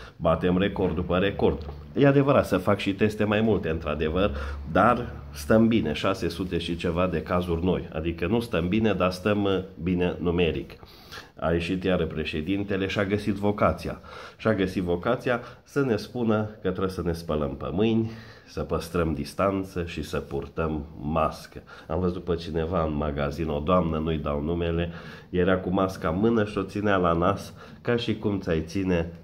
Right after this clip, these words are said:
o batistă. Atâta comoditate. Noi, românii, am ajuns un popor de comozi. Nu mai vorbesc că cei care își pun mască după urechi nu reușesc să o treacă de nas. Nu știu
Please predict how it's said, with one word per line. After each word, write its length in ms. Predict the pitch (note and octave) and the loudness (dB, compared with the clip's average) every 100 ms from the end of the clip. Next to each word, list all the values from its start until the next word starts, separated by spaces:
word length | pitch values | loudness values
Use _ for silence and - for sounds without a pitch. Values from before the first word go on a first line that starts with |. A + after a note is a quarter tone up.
| - | -2
o 120 | F2 | 0
batistă. 720 | D2+ C#2+ - C#2+ - - B1 - - | 0 -2 -2 -8 -8 -14 -16 -16 -20
Atâta 420 | - G#2 C#3 C#3+ A2+ | -16 -12 -4 0 0
comoditate. 920 | G#2 F#2 E2 E2 E2 F2+ E2 E2 C#2+ - | 2 2 2 0 -2 -2 -2 -4 -8 -8
Noi, 420 | F2+ A2 C3 C3 | -4 0 2 4
românii, 640 | G2 E2+ F2+ A2 G2+ F2+ - | 2 2 2 2 2 0 -2
am 160 | F#2+ G2 | 0 2
ajuns 420 | G2 G#2+ A#2 G#2+ | 4 4 2 2
un 120 | F2+ | 0
popor 400 | F2 E2 F#2 F2 | 0 0 0 0
de 140 | E2+ | 0
comozi. 520 | E2 D2 D#2+ D2+ C#2+ - - - | -2 -2 0 0 -2 -6 -18 -8
Nu 120 | A#2+ C#3 | 2 6
mai 180 | C3 | 6
vorbesc 440 | A#2+ B2 B2+ F#2 - | 6 4 4 4 2
că 80 | F2+ | -2
cei 200 | A2+ G#2 | 0 0
care 220 | F2+ E2 | 0 0
își 140 | E2 | -2
pun 180 | - F2+ | 0 2
mască 480 | E2 F2+ E2 - E2 | 4 2 2 -2 0
după 260 | E2 E2 | 0 0
urechi 440 | D#2 E2 G#2 C#3 - - - | 0 2 4 2 -4 -16 -14
nu 240 | - B2+ D#3+ | -4 0 2
reușesc 580 | D3 A#2 - B2+ A#2+ - | 4 2 2 -2 -2 0
să 80 | |
o 40 | G2 | 0
treacă 460 | F#2 G#2+ G#2+ F#2 | 2 2 2 0
de 160 | E2 F2 | 0 2
nas. 460 | E2+ C#2+ - - - | 2 0 -2 -14 -10
Nu 240 | G2 B2 | -4 -2
știu 340 | A#2 - G#2 | -4 -6 -4